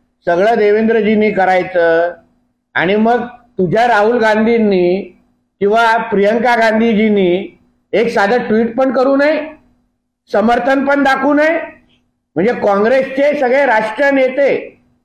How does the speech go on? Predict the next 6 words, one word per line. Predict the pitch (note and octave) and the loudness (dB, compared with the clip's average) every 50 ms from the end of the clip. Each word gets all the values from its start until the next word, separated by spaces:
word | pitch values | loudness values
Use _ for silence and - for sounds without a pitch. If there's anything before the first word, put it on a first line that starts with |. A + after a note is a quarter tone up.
| _ _ _ _ _ _ _ _ _ _ _ _ _ _ _ - | _ _ _ _ _ _ _ _ _ _ _ _ _ _ _ -2
नेतृत्व | G3+ A#3 A#3 A#3 C#4+ C#4+ - D4 C4+ A#3+ A3+ A#3 | -2 -2 0 0 0 0 0 0 0 0 0 0
सगळे | A#3+ A3 A#3+ C4+ D4 C#4 | 0 0 0 0 0 2
गार, | B3 C4 C#4+ D4 C4+ G#3+ G3 - - F3 | 2 2 2 2 0 0 -2 -4 -4 -2
गप्प, | A3 B3+ A#3+ - - D4 C4 A3+ | -2 -2 -2 -2 0 0 0 2
मौनी | A3+ A#3 B3+ C4+ C#4+ D#4 D#4 | 2 2 2 2 2 2 2
बाबा. | D4 C#4 C4 B3+ A3+ E3 | 2 2 2 2 0 0